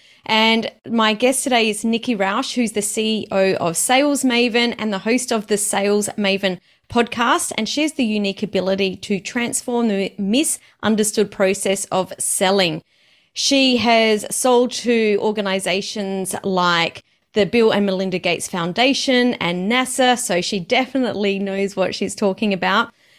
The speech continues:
And she teaches her clients how to authentically move people through the selling process in a way that builds relationships,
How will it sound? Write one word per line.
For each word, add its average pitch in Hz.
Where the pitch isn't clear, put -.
And 233
she 302
teaches 320
her 311
clients 220
how 220
to 208
authentically 214
move 220
people 220
through 202
the 180
selling 233
process 208
in 196
a 185
way 202
that 214
builds 190
relationships, 240